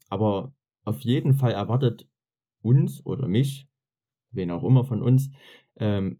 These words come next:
ein erstes anstrengendes Lehrjahr, weil bei uns war es einfach der Fall, ein Jahr lang K T W fahren. Du bist total heiß auf diesen Beruf. Du bist total heiß drauf, ähm, einfach rauszugehen und das auszuüben, was du in der Schule gelernt hast, anderen Leuten zu zeigen, „Ey,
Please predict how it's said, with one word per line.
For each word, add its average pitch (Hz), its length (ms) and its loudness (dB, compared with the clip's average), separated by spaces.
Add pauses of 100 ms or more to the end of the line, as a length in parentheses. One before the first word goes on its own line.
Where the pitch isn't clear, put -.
(140)
ein - 380 -2
erstes 131 520 -4
anstrengendes 120 720 2
Lehrjahr, 131 540 2
weil 101 160 -6
bei 95 80 -8
uns 160 360 -2
war 110 140 -2
es 131 100 2
einfach 131 380 0
der 101 140 -6
Fall, 127 520 0
ein 123 300 2
Jahr 101 200 -2
lang 104 180 -4
K 117 200 -2
T 98 160 -6
W 90 120 -4
fahren. 87 320 -10
Du 85 100 -10
bist 131 220 0
total 135 580 2
heiß 117 320 0
auf 104 200 -10
diesen 107 260 -8
Beruf. 92 400 -8
Du - 80 -14
bist - 180 -4
total 131 340 0
heiß 135 300 6 (140)
drauf, 135 320 0 (220)
ähm, 113 380 -2
einfach 123 380 2
rauszugehen 143 640 0
und 110 160 2
das 147 180 -4
auszuüben, 135 580 2
was 123 140 4
du 135 80 0
in 117 60 4
der 110 80 2
Schule 117 280 2
gelernt 123 340 -2
hast, 143 280 -2
anderen 135 240 2
Leuten 127 200 0
zu - 120 -10
zeigen, 120 400 -4
„Ey, 139 300 2